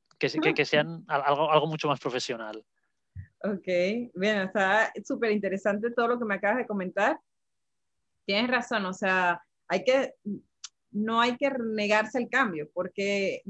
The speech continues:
Speaker 2: es, ya está aquí. Esto no va a pasar con la pandemia, no es que se acabó la pandemia y ahora todos vamos a la visita en frío. Es que descubrimos en el mundo digital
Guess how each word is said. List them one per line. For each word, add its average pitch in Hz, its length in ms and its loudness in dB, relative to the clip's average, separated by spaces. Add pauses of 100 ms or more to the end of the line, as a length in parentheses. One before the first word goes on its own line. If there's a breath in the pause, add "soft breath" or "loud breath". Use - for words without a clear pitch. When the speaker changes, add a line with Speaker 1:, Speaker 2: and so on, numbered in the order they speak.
(140)
Speaker 2:
es, 226 220 0
ya 220 160 2
está 254 200 0
aquí. 277 460 -4 (160)
Esto 240 220 -2
no 277 100 4
va 269 60 6
a 254 60 -2
pasar 269 300 0
con 262 120 0
la 247 120 0
pandemia, 190 460 0
no 185 80 -2
es 202 60 -8
que 247 160 0
se 240 100 -2
acabó 220 220 2
la 254 120 4
pandemia 294 420 0
y 254 60 4
ahora 208 220 4
todos 240 200 2
vamos 240 180 0
a 254 40 -2
la 220 80 0
visita 196 220 -6
en 233 80 -4
frío. 277 280 0 (300)
Es 190 120 -4
que 247 260 2
descubrimos 196 920 0
en 175 140 -8
el 175 100 -6
mundo 180 260 -2
digital 233 520 2